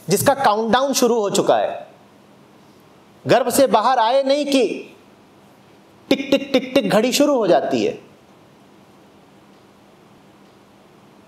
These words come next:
जो कोई अपने आप को शरीर मानेगा, शरीर का ही जन्म होता है ना, गर्भ से शरीर ही तो जन्मता है। जो कोई अपने आप को शरीर मानेगा,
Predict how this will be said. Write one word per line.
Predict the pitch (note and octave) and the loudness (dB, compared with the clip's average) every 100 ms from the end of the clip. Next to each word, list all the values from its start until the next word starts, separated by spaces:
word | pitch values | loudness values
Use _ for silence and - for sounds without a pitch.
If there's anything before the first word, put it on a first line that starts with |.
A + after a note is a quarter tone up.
| _ _ _ - - - | _ _ _ -20 -20 -16
जो | C3 D4+ | -2 -2
कोई | C#4+ C#4 | 0 -2
अपने | B3+ B3+ A#3+ | -2 -2 -2
आप | A3+ | -2
को | A#3+ B3+ | -2 -2
शरीर | - G3 E3+ A3+ B3+ | 0 -2 -2 -2 -2
मानेगा, | A3 A3+ A#3 A#3 B3+ C4 B3+ - - - - _ _ _ - | -4 -4 -2 -2 -2 -4 -8 -12 -20 -20 -20 _ _ _ -4
शरीर | - F#3+ B3+ | -2 0 0
का | C4 | -2
ही | B3 | 0
जन्म | G#3+ G#3+ | -2 -2
होता | F#3+ F3+ F3+ | -2 -2 0
है | |
ना, | A3 C#4 - - - _ _ - B2+ | 0 -2 -6 -18 -20 _ _ -16 -2
गर्भ | D#3+ F#3+ | -2 0
से | - A#3+ | 0 0
शरीर | G#3 G3 A3+ | 2 0 0
ही | A#3 | -4
तो | A3+ G3 | -2 0
जन्मता | F#3 A#3+ A#3 | 2 0 0
है। | A3 C3+ - - _ _ _ | 0 -2 -10 -16 _ _ _
जो | D#3+ B3+ | -2 0
कोई | B3+ | 0
अपने | A#3+ A#3+ | 0 0
आप | A3 A3 | -2 -2
को | A3 | -2
शरीर | - G3+ A3+ A#3 | 0 0 0 -2
मानेगा, | A3 G#3+ G#3+ A#3 A#3 - | -4 -2 0 -2 -2 -10